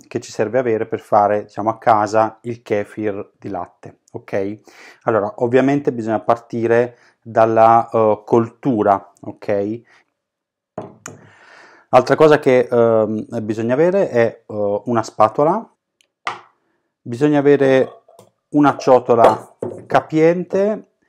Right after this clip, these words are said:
ehm, eventualmente una ciotola più piccola, vedremo, eh, a cosa ci servono. Un altro vasetto per mettere dentro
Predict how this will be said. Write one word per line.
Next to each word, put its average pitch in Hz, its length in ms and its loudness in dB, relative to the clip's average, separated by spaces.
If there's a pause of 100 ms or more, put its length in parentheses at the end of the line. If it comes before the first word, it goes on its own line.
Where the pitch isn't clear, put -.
(320)
ehm, 120 840 4
eventualmente 143 840 2
una 123 160 -2
ciotola 120 340 -2
più 123 220 -10
piccola, 151 680 -2
vedremo, 117 840 -2 (240)
eh, 98 440 -4
a 104 140 -6
cosa 107 220 -8
ci 107 140 -14
servono. 98 680 -12 (680)
Un 117 140 -4
altro 120 300 0
vasetto 107 560 0
per 107 140 -4
mettere 107 420 -4
dentro 104 800 -2